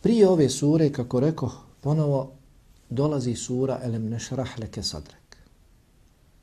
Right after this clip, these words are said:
Nakon ove sure dolazi sura El Alaq. Kaže se u komentarima sure Wat-Tini, Waz-Zaytun,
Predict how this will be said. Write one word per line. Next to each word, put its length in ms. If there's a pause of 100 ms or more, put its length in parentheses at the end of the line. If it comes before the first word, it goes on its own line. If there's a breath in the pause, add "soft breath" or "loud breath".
(1120 soft breath)
Nakon 380
ove 200
sure 360
dolazi 380
sura 440
El 120
Alaq. 460 (960 loud breath)
Kaže 380
se 160
u 80
komentarima 920
sure 560 (760)
Wat-Tini, 680 (280)
Waz-Zaytun, 760